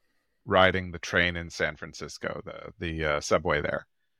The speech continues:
And my friends had been working on a music app called Rdio, which was sort of a competitor to Spotify. They're not around anymore. And, you know, as I was riding on this train,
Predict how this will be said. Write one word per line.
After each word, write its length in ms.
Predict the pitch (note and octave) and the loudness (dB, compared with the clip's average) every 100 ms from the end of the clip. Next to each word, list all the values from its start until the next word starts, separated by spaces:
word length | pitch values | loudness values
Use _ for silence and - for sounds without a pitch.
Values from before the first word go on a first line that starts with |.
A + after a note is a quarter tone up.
| _ _ - | _ _ 2
And 340 | G2+ G2 F#2 | 2 2 0
my 160 | G#2 G#2 | 2 2
friends 380 | - B2+ B2+ | 6 4 4
had 100 | C3+ | 0
been 140 | A2 G#2 | -2 -2
working 260 | F#2+ - | -2 0
on 140 | F#2+ F2 | 0 0
a 40 | |
music 380 | E2+ F#2+ F#2+ - | -2 -4 -4 2
app 260 | F#2 E2+ - | 4 4 2
called 260 | F2+ E2 E2 | -2 -2 0
Rdio, 500 | F2+ F2+ F2 G2 A#2 B2 | 0 2 0 0 -2 -8
which 220 | - - | -18 -12
was 100 | F#2+ | -10
sort 160 | - F2 | -4 -2
of 120 | E2 | 0
a 220 | D#2+ D#2 - | 0 0 -2
competitor 500 | G2 F#2+ F#2 E2 E2 | -2 0 0 0 -4
to 60 | |
Spotify. 560 | - - E2 D#2+ F2 D#2+ | -4 2 2 4 2 2
They're 140 | F2+ | 0
not 160 | F#2 G2 | -2 0
around 300 | F#2 F2 D#2+ | 2 2 2
anymore. 440 | D#2 D#2 D#2 D2+ - _ _ - _ _ - | -4 -6 -8 -10 -12 _ _ -20 _ _ 2
And, 440 | G#2+ G#2 G2+ F#2+ - _ - | 4 4 0 -10 -16 _ -2
you 100 | B2 | 4
know, 80 | |
as 240 | A2+ C#3+ D3+ | 8 10 10
I 80 | D#3 | 8
was 180 | C3+ | 6
riding 380 | A2+ G2+ A2 A2+ | 6 10 10 8
on 140 | G2+ F#2 | 4 2
this 140 | F2 | -6
train, 540 | - D3+ C#3 G2 E2+ | 2 6 8 6 0